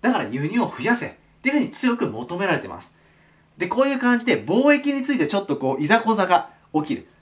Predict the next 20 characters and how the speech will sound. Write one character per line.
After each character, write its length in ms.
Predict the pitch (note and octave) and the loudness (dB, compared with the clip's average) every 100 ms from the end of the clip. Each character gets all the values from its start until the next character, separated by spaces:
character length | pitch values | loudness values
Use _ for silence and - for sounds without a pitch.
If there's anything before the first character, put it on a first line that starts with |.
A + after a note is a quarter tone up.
| - | -6
こ 180 | A#3+ C#4+ | 0 2
う 60 | |
い 80 | C#4+ | 2
う 100 | C#4 | 0
こ 120 | B3+ | -2
と 160 | B3+ G#3+ | 2 2
を、 260 | F#3 - - | 2 -2 -6
こ 160 | F#3+ | -4
の 120 | G#3+ A3+ | -2 -2
よ 300 | A#3 G#3 A#2 | 0 0 -2
う 40 | |
な 340 | B2 C#3 G2+ - _ _ _ _ _ _ _ _ _ _ _ _ _ _ _ | -4 -4 -6 -12 _ _ _ _ _ _ _ _ _ _ _ _ _ _ _
貿 240 | - E3+ F3 | -8 -2 -2
易 140 | F3 | -2
の 80 | E3 | -6
い 60 | D3+ | -4
ざ 120 | D#3 | -6
こ 80 | D#3 | -4
ざ 160 | D3 | -6
ね。 160 | D3+ A#3 | -6 -10